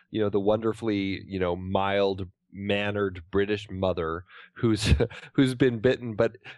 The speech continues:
but she's tucking the tissues in her sleeve so that she can hide the blood 'cause she just doesn't wanna trouble <laughs> anybody, you know? It's, I mean, just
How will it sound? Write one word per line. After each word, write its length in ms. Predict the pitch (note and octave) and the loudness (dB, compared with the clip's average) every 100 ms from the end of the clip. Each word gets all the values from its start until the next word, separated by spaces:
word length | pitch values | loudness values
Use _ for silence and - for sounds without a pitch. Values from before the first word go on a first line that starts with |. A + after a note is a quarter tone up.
| _ | _
but 120 | C3 - | -2 0
she's 220 | C3 A#2 | -4 -6
tucking 440 | - D3+ - D3 | -4 -4 -4 -6
the 60 | B2+ | -8
tissues 520 | - D3 C3+ C3 A2 | -4 -4 -2 -4 -2
in 120 | A#2 | -4
her 140 | A2 A2+ | -2 -6
sleeve 580 | A2 A2 C3+ B2+ A#2+ B2 | -6 -6 -4 -2 -4 -2
so 180 | B2 A2+ | 0 2
that 200 | A2 - | 0 -4
she 140 | C3+ | -6
can 160 | A#2+ G#2+ | -4 -2
hide 300 | A2 A2+ A2+ | -2 -2 -4
the 60 | |
blood 380 | G#2 G2+ G#2 G2+ | -2 0 0 -2
'cause 160 | - B2+ | -8 -8
she 120 | D3+ | -4
just 180 | D3+ - | -2 -2
doesn't 240 | D3+ D3+ | -2 0
wanna 180 | C3+ C3 | 0 0
trouble 440 | - - G#2 G2 F#2+ | 0 -2 0 0 0
<laughs> 20 | |
anybody, 580 | G#2 - A#2+ - A#2+ C#3 | 0 -2 -2 0 0 0
you 160 | C#3+ | 0
know? 280 | D#3 A#3 B3 - _ _ _ - - - - F#3+ - | -2 -2 -4 -8 _ _ _ -2 0 -2 -8 -6 0
It's, 200 | G3 - - | 0 0 0
I 80 | G#3+ | 0
mean, 180 | - A3+ | 0 0
just 180 | F4+ | -4